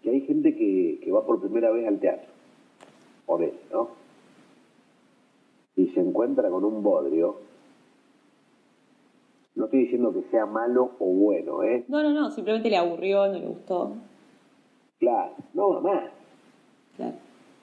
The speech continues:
Speaker 1: No va más. Dice, me quedo en mi casa,
Speaker 2: <laughs>
Speaker 1: eh, mirando Netflix.
Speaker 2: Sí, sí, sí. Que si no me gusta, de última lo cambio enseguida.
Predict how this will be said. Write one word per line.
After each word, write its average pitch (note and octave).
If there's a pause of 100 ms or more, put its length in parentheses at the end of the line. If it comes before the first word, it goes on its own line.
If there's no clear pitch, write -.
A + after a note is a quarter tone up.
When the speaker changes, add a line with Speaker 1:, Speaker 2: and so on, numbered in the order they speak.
(2250)
Speaker 1:
No G#4
va D4
más. - (1600)
Dice, B2
me G2
quedo D3+
en E3+
mi B2
casa, C#3 (100)
Speaker 2:
<laughs> -
Speaker 1:
eh, F#2+ (760)
mirando -
Netflix. - (760)
Speaker 2:
Sí, G#3+
sí, G#3
sí. G3 (1120)
Que F#3+
si F#3+
no G3
me G#3
gusta, A3
de F#3
última F#3+
lo E3+
cambio F#3
enseguida. F#3